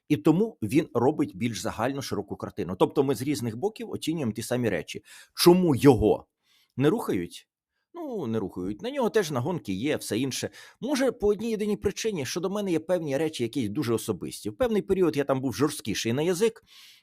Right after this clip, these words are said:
це когось дуже зачепило. Мені казали, що на мене персонально дуже сильно ображений Зеленський. Плюс я досить часто називаю деякі прізвища тих, хто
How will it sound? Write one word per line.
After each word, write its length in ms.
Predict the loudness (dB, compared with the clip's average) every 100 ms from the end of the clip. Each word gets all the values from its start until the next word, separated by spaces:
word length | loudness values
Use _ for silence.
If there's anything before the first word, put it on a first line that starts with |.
| _
це 140 | 2
когось 320 | 4 4 4 2
дуже 220 | 2 0
зачепило. 500 | -2 -6 -6 -2 -2
Мені 160 | -2
казали, 280 | -2 2 2
що 140 | 2 0
на 60 |
мене 200 | -2 -2
персонально 640 | 0 0 0 0 0 0
дуже 260 | -2 0 -2
сильно 340 | -2 -2 0
ображений 480 | 0 0 0 0 -2
Зеленський. 600 | -2 -2 -4 -8 -12 -16 -18 -16 -2
Плюс 220 | 0 4
я 80 | 2
досить 280 | 2 -2
часто 240 | -2 -4 -2
називаю 380 | -4 0 0 2
деякі 380 | 2 0 -2
прізвища 520 | -4 -2 -2 -4 -6 -4
тих, 180 | -4
хто 280 | -4 -4 -4